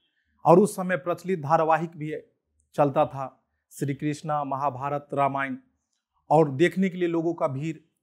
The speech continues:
जुट जाता था पूरे गांव से। मैं भी देखने के लिए जाता था और मुझे घर से मार भी लगती थी कि तुम क्यों जाते हो टीवी देखने के लिए। और जिसके यहाँ मैं टीवी देखने के लिए जाता था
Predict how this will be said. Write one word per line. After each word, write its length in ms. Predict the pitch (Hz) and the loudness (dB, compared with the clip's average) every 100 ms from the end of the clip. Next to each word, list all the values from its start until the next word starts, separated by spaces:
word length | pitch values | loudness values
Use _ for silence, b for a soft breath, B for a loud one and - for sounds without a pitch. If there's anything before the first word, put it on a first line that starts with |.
| - | -10
जुट 200 | 127 151 | -2 -2
जाता 300 | 127 135 139 | 2 2 2
था 120 | 135 | -6
पूरे 240 | 127 139 127 | -10 -6 -6
गांव 220 | 120 120 | -8 -12
से। 200 | 104 104 _ _ _ _ _ _ _ _ _ _ _ b b 151 | -14 -20 _ _ _ _ _ _ _ _ _ _ _ b b 8
मैं 160 | 196 | 8
भी 120 | 202 | 8
देखने 320 | 190 202 208 196 | 4 2 0 -8
के 100 | 196 | -4
लिए 140 | 185 | 0
जाता 280 | 165 160 170 | 2 2 0
था 140 | 170 | -2
और 140 | 175 160 | -6 -6
मुझे 240 | 165 170 | -8 -8
घर 180 | 147 160 | -6 -8
से 180 | - 156 | -8 -4
मार 220 | 147 151 | 0 -2
भी 120 | 160 | -2
लगती 300 | 156 143 160 | -8 -8 -10
थी 140 | 170 | -12
कि 100 | 151 | -12
तुम 200 | 143 156 143 | -12 -14 -10
क्यों 200 | 160 143 | -8 -4
जाते 260 | 139 143 | -6 -4
हो 80 | 143 | -8
टीवी 260 | 127 135 127 | -6 -8 -8
देखने 320 | 123 - 117 | -10 -12 -16
के 100 | 113 | -16
लिए। 240 | 110 107 B B B B | -18 -20 B B B B
और 140 | 165 | 2
जिसके 280 | 165 202 233 | 2 0 2
यहाँ 200 | 220 202 | 2 0
मैं 160 | 202 165 | -4 -6
टीवी 240 | 202 202 | -6 -4
देखने 320 | 185 175 190 | -4 -4 -8
के 80 | 185 | -8
लिए 100 | 180 | -2
जाता 300 | 165 160 180 | 0 2 0
था 360 | - 165 160 | -4 -12 -14